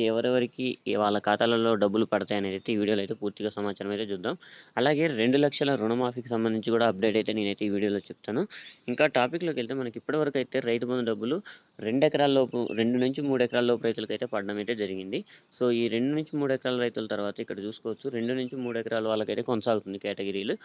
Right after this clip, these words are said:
ఇప్పటివరకు నలభై ఆరు లక్షల మందికి అయితే రైతు బంధు డబ్బులు అయితే వాళ్ళ ఖాతాలలో జమ అయ్యాయి. అంటే ఇంకా ఇరవై మూడు లక్షల మంది రైతులు అయితే ఉన్నారు. మొత్తంగా మనకి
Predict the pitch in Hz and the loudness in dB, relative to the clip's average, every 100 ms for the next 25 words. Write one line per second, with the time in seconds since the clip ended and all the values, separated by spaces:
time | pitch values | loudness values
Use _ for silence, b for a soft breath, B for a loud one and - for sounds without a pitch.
0 | B B _ 107 139 147 147 156 139 113 | B B _ -8 -4 -2 -2 -2 -2 0
1 | 123 135 131 120 - 139 135 127 117 117 | 0 2 0 -2 -6 -6 -4 -4 -4 -2
2 | 110 110 113 113 107 101 101 117 98 - | 0 0 2 0 0 -2 -2 -2 -2 -6
3 | 101 101 101 113 107 101 104 92 85 B | -6 -6 -4 -6 -4 -4 -2 -4 -8 B
4 | B B - 113 147 117 117 147 151 120 | B B -8 0 0 0 0 2 2 2
5 | 127 127 123 117 113 127 139 131 120 110 | 2 2 0 0 -4 -4 -2 0 0 -2
6 | 110 110 107 101 123 123 - 143 143 135 | -2 -4 -4 -6 -4 -4 -4 -2 0 0
7 | 160 139 131 | -2 -2 -4